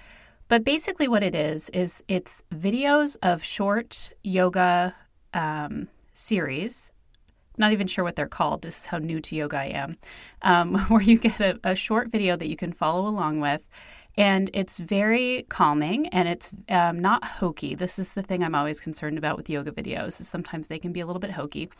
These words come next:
But basically, you can download these videos, and then they're on your device. So if you're traveling and you don't have wireless or any kind of internet connection, you can make sure and have these videos available to you.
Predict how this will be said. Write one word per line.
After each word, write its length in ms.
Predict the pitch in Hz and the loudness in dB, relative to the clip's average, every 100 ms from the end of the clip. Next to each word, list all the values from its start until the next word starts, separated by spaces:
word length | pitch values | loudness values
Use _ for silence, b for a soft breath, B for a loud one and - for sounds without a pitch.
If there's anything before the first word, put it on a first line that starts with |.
| B B B B | B B B B
But 120 | - 240 | -2 0
basically, 420 | 302 302 285 233 | 0 -2 2 4
you 100 | 196 | 4
can 180 | 196 180 | 0 4
download 380 | 170 202 233 | 4 4 2
these 180 | 247 233 | 0 -4
videos, 580 | 170 160 151 147 151 - 196 | -2 0 2 0 -2 -4 0
and 80 | |
then 120 | 202 208 | 2 2
they're 140 | 196 | 2
on 200 | 165 190 | 2 2
your 100 | 208 | 0
device. 400 | 202 160 - - | -2 -2 -4 -8
So 160 | - 180 | 0 0
if 160 | 180 | 0
you're 80 | 175 | -8
traveling 560 | - 254 247 196 165 160 | -2 2 4 2 0 0
and 100 | 170 | -2
you 60 | |
don't 200 | 165 - | -2 -4
have 140 | 175 160 | -6 0
wireless 680 | 185 185 160 131 143 - 165 | 2 2 2 -2 -6 -6 -4
or 80 | |
any 160 | 160 180 | 0 0
kind 160 | 180 170 | 0 -4
of 80 | |
internet 320 | 175 165 151 - | -4 -2 -4 -6
connection, 640 | 139 151 - 143 - - B B B - | -6 -6 -6 -8 -8 -10 B B B -4
you 140 | 185 | -2
can 320 | 180 196 185 185 | 2 2 4 2
make 160 | 180 | 2
sure 220 | - 180 | 2 0
and 300 | 160 156 160 | 0 -2 -4
have 220 | - 180 165 | 0 -2 0
these 180 | 180 | -4
videos 360 | - 156 151 147 | -2 -4 -4 -4
available 380 | 147 139 - - | -6 -6 -6 -10
to 140 | - | -10
you. 180 | - | -8